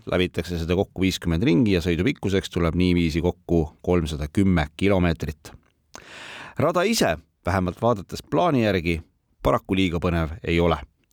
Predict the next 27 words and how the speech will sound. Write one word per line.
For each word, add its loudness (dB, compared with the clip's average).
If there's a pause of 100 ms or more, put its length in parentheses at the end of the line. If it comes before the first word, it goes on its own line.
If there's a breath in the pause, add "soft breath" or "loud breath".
(320 loud breath)
Mõneti 2
on 4
see 2
arusaadav, 2
sest -8
linna 2
sisse -4
ajutise 0
raja 2
ehitamine 0 (720 soft breath)
ei 2
anna 2
just -6
väga 0
palju 0
vabadusi, 0
eriti -2
sellises 0
linnas -2
nagu -2
Vegas, 0
kus -8 (160)
tegelikult -4
juba 0
väga 2
palju 2
on 2